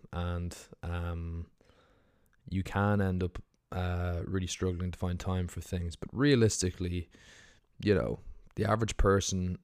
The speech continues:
spends at least four hours, I think, per day combined watching stuff on screens, whether that's in front of a T V or watching stuff on their phone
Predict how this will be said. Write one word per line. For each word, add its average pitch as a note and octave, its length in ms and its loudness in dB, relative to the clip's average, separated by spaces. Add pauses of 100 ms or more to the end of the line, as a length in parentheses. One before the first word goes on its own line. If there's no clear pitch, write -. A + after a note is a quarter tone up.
(100)
spends F2+ 640 -2
at F2+ 100 -8
least G#2 300 -2
four F#2 320 4
hours, F2+ 420 2
I E2+ 100 0
think, F2 500 -6 (580)
per G2+ 260 4
day F2+ 520 0 (440)
combined F2+ 720 -4
watching F2 440 -6
stuff - 340 -2
on F2 140 -4
screens, G2 480 -2
whether F2 160 -2
that's F2 240 -8
in F2 60 -8
front F2 160 -4
of E2 80 -8
a E2+ 60 -10
T F2+ 300 -4
V F2+ 320 -2
or F#2+ 200 -10 (200)
watching E2+ 440 -8 (920)
stuff - 280 -2
on F#2 120 0
their E2 120 -2
phone G2+ 440 2